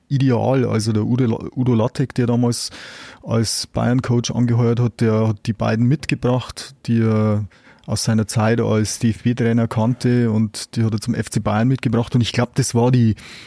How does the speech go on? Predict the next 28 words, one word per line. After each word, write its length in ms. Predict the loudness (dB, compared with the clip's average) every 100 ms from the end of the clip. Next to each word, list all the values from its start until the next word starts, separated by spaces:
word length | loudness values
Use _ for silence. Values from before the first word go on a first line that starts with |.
| -20 -20 -20 _ _ _
die 400 | -2 2 2 0 -6 -16 -16 -6
ganz 360 | -2 0 0
wichtige 840 | -2 -2 -2 0 2 4 4 2 0 -6 -16 -20 -4
Blutauffrischung, 920 | 0 0 0 -2 0 0 2 2 2
die 160 | 2 2
die 160 | 4
Mannschaft 580 | 4 2 2 2 0 0
dann 160 | 2 2
gebraucht 580 | 2 0 2 0 -2 -4
hat. 280 | -4 -6 -20 _ -18
Ähm, 500 | -6 -2 0 0 -2 -10 -16 -20 -20 -20 _ _
sowohl 400 | -6 0 2 4
Breiten 420 | 4 2 2 0 0
als 200 | 2 0
auch 160 | 2
Hoeneß, 300 | 2 2 0
zwei 340 | -2 0 2 0 -6 -14 -14 -4
haben 120 | 0
sich 160 | 0 0
dann 200 | 2 2
zu, 440 | 2 2 2 -2 -8
äh, 420 | -16 -18 -18 -6
rasend 360 | 0 2 2 2
schnell 220 | 2 2
zu 120 | 0
zwei 400 | -2 0 2 2
Weltklasse-Spielern 880 | 0 0 -2 -2 -2 -6 -2 0 0
entwickelt. 540 | 0 -2 0 0 0